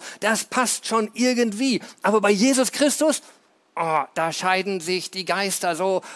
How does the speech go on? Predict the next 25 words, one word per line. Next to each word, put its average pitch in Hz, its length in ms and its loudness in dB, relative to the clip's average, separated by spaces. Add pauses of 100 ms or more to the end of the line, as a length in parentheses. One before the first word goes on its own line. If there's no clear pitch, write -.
Okay, 220 220 -2
er 190 160 0
war 240 140 0
ein 240 140 0
netter 269 260 0
Mann, 196 320 -6 (120)
der 202 140 0
war 175 100 2
gut 156 200 -2
drauf, 107 280 -6 (140)
der 160 160 0
war 156 160 -2
echt 156 400 -6 (300)
cool. 208 240 2 (280)
Und 165 420 2 (640)
naja, 143 220 -6
dann 156 240 -4
das 160 200 0
mit 160 140 -6
seinem 156 300 -2
Tod, 185 420 0 (960)
das 143 260 -2
war 160 160 0
schwierig. 202 520 -2
Aber 160 260 2